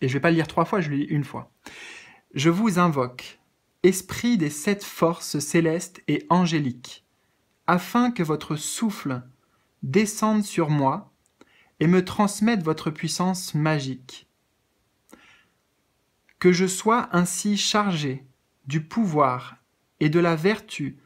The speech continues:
de réaliser le charme que je me propose d'effectuer aujourd'hui. Pour cela, je me relie à vous.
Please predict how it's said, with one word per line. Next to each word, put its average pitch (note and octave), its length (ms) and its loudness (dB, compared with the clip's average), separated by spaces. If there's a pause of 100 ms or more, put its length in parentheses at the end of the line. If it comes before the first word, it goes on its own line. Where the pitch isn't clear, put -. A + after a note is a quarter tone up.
(260)
de C#3+ 120 4
réaliser G#3+ 600 2
le D#3+ 120 4
charme E3+ 640 0 (340)
que D3 100 0
je D3+ 120 2
me D#3+ 120 4
propose F3 600 0
d'effectuer E3+ 720 0 (180)
aujourd'hui. E3 640 0 (1900)
Pour A3 160 0
cela, F#3+ 480 0 (240)
je D3 160 2
me E3+ 160 6
relie F#3 380 2
à D#3 80 2
vous. C3 260 -8